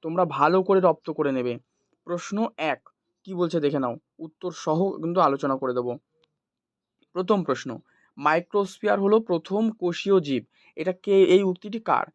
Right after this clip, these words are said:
এই উক্তিটি কিন্তু করেছেন ফক্স। দুই, টিনোফোরা পর্বের অন্তর্গত হলো, চারটে অপশনই আমি বর্ণনা করে দিচ্ছি। টিনোফোরা পর্বের অন্তর্গত কিন্তু এখানে হয়ে যাবে বেরো, বেরোটা হচ্ছে টিনোফোরা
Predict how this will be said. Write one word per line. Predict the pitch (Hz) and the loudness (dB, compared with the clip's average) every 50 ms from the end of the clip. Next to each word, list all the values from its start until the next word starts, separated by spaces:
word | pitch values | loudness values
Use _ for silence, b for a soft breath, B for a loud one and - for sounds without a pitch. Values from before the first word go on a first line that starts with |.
| _ _ _ _ _ _ - | _ _ _ _ _ _ -2
এই | 165 185 196 220 233 233 - - | 0 2 2 2 2 -2 -2 -2
উক্তিটি | 170 180 175 _ _ - 202 180 208 196 | -4 -4 -4 _ _ -16 -12 -10 -10 -8
কিন্তু | 185 202 196 196 202 | -6 -4 -4 -4 -4
করেছেন | 190 175 165 165 165 - 208 220 254 269 - _ _ _ _ | -2 0 0 0 0 2 0 0 0 0 -2 _ _ _ _
ফক্স। | _ - 196 156 - - - - - - _ _ _ _ _ _ _ _ _ _ | _ 2 2 2 2 -2 -10 -20 -20 -20 _ _ _ _ _ _ _ _ _ _
দুই, | 143 170 202 170 131 123 _ _ _ _ _ _ _ _ _ _ | -2 0 0 0 0 -4 _ _ _ _ _ _ _ _ _ _
টিনোফোরা | - 202 208 214 226 220 220 233 226 233 240 | -12 -4 0 2 2 2 4 4 4 6 4
পর্বের | 233 226 208 185 175 175 170 185 202 - - | 4 4 4 4 4 6 6 6 4 4 4
অন্তর্গত | - 165 170 165 160 - 190 180 175 180 180 185 | 2 2 2 0 0 0 0 2 4 2 2 2
হলো, | 208 180 165 139 117 107 - - _ _ _ _ _ _ _ _ - | 2 2 4 2 2 0 -2 -6 _ _ _ _ _ _ _ _ -6
চারটে | 196 196 190 _ - 226 | -6 -6 -6 _ -2 -2
অপশনই | 220 208 196 - - 220 208 | 0 0 -2 -4 -4 -4 -2
আমি | 202 202 | -2 0
বর্ণনা | 190 180 175 165 165 156 151 139 | 2 4 4 4 4 2 2 0
করে | 143 139 135 | 0 -2 -2
দিচ্ছি। | 131 131 - - 131 | -4 -6 -8 -12 -16
টিনোফোরা | 120 _ - 190 202 208 190 196 208 208 208 | -14 _ -10 -8 -6 -6 -4 0 2 2 2
পর্বের | 202 208 208 208 202 208 214 214 - | 2 2 2 2 4 4 2 2 2
অন্তর্গত | 156 165 175 170 180 185 185 190 190 185 202 | 0 0 0 0 0 0 2 0 0 0 -4
কিন্তু | 196 196 196 196 190 185 185 226 285 359 b b b b b b b b b b b b - | -6 -4 -4 -4 -4 -2 0 0 -2 -2 b b b b b b b b b b b b -12
এখানে | - 156 - 190 202 202 | -8 -4 -2 -2 0 4
হয়ে | 185 180 175 | 4 6 6
যাবে | 175 180 175 208 247 349 330 - _ _ _ _ _ | 8 6 6 6 4 2 0 -4 _ _ _ _ _
বেরো, | - 120 127 160 185 190 160 127 101 - _ _ _ _ _ _ _ _ _ _ _ | -20 -2 2 4 6 6 6 4 2 -2 _ _ _ _ _ _ _ _ _ _ _
বেরোটা | 143 156 175 190 190 196 202 | -6 -4 -2 -2 -2 -2 -2
হচ্ছে | 208 269 254 | -2 -4 -4
টিনোফোরা | - 202 180 175 175 - 185 190 190 | -2 0 0 0 2 4 2 2 2